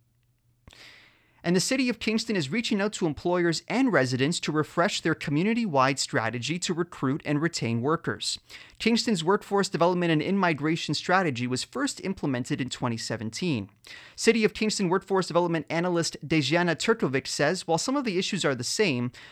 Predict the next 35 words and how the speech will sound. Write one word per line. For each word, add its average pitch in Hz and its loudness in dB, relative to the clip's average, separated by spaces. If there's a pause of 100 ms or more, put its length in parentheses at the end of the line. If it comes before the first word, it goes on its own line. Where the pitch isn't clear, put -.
the 170 -2
pandemic 185 2
brought 147 4
new 156 0
challenges 123 0
for - -6
employers 123 -2
and 170 0
job 131 4
seekers, 120 -6 (320)
including 156 6
mental 139 4
health, 127 0 (100)
childcare, 135 2
and 120 0
remote 110 -2
work. 143 -2 (360)
Turkovic 196 4
says 185 2
she 165 0
hopes 226 0
to 180 -4
hear 202 4
from 208 0
the 180 -2
community 202 -2
to 180 -4
gain 156 0
context 208 -4
on 131 0
the 123 -2
issues 120 -4
they 120 -2
are 107 -4
facing, 117 -6